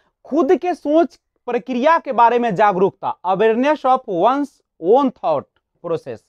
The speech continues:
यानी खुद के सोच प्रक्रिया के बारे में जो जागरूकता होती है उसे हम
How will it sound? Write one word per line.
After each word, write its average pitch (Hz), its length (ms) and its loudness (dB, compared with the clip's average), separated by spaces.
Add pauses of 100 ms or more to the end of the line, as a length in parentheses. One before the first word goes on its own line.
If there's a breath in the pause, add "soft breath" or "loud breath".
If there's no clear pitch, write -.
(500)
यानी 208 180 -2
खुद 294 260 -4
के 330 140 0
सोच 294 360 -2
प्रक्रिया 262 460 -2
के 294 100 -6
बारे 233 220 2
में 247 120 -4
जो 233 80 2
जागरूकता 185 540 0
होती 220 340 0
है 135 80 -6 (680)
उसे 240 220 0
हम 254 240 2